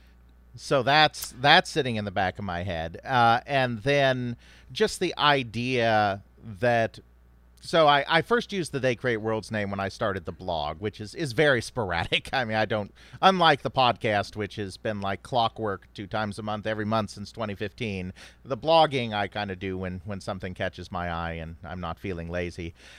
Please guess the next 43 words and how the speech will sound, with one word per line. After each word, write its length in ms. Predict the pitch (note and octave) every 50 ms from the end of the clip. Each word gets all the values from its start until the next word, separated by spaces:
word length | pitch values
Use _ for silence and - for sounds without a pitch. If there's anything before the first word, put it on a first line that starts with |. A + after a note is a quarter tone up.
| - -
Uh, 240 | - - D3+ C#3+ C#3
but 180 | B2 A#2+ E3+ C3+
the 80 | F3
blog 260 | C#3+ F#3+ G#3+ A3+ A#3 -
came 240 | - F#3 D#3+ C#3+ C3+
first, 560 | - - D3 A2+ E2+ F2 F#2 - - - - - -
and 380 | D3 D3+ D3+ C#3+ C#3+ C#3 B2+
so 180 | - - E3+ D#3+
when 140 | D#3 D#3 D3+
I 80 | D3
was 180 | C#3 C3+ C3+ -
trying 200 | - G3+ F#3+ E3+
to 60 | D#3
come 180 | - E3 D3 C#3
up 100 | C3 -
with 100 | B2 B2
a 40 | B2+
name 200 | B2 A#2 A2+ G#2+
for 100 | - G#2+
that, 360 | G2+ B2 B2 B2 A#2 A2 G#2+
I 120 | F#2 A2+
was 120 | A2+ A2+ -
thinking, 340 | - C3+ B2 - C3 B2 A#2
well, 340 | C3+ C#3 C3+ B2+ B2 - - - - - - - -
when 140 | - D#3 D#3
I 100 | C#3+ C#3
first 280 | - - A3 A3+ - -
started 280 | - F3+ D#3+ D3+ D3
the 80 | - C3+
blog, 540 | G#2 B2 A#2+ A#2+ A#2+ A#2+ A#2 A#2 A2 F#2+ G2 - -
it 200 | - B2 A2+ -
was 220 | B2 A#2 G#2+ -
kind 260 | - - C#3+ C3+ B2+ A#2+
of 80 | A#2+
about, 460 | A#2 G2 A#2+ A#2+ A#2 A#2 A2+ A2+ A2+ _ _ - - _ - - - - - - _ _ _ - - - -
here's 560 | - - C#3 C#3+ D#3 E3+ F3 E3+ D3 - -
what 280 | A2+ B2 C3+ C3 -
the 80 | - A#2
sources 360 | - - C3+ C3 - A#2 G#2+
out 200 | C3 A#2+ A#2+ A#2
there 160 | - A#2 A2
have 100 | G#2 F#2
said, 540 | - - - B2 A#2 A#2+ B2+ C#3 C3+ A#2+ G#2+